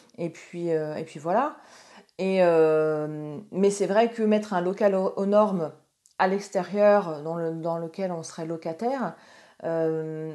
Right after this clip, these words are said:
c'est quand même une, un gros pari parce que, euh, forcément, ça engendre le fait de faire plein de travaux dans un local qui n'est pas à vous.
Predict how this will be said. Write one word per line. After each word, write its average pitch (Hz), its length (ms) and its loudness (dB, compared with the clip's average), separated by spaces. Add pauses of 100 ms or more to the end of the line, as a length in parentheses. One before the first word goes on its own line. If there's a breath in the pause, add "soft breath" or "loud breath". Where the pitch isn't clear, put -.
(120)
c'est 175 220 -8
quand 190 100 -2
même 214 240 2
une, 175 720 -2 (280)
un 165 140 -4
gros 185 200 4
pari 240 380 2
parce 175 240 0
que, - 100 -8
euh, 156 800 2
forcément, 208 520 -2
ça 190 180 -4
engendre 180 420 -4
le 175 80 -4
fait 196 160 -8
de 185 100 -8
faire 175 200 -12
plein 202 160 -4
de 202 40 -4
travaux 196 380 -4
dans 180 220 -4
un 175 60 -4
local 220 360 -6
qui - 100 -12
n'est 180 100 -8
pas 196 160 -4
à 196 60 0
vous. - 140 -12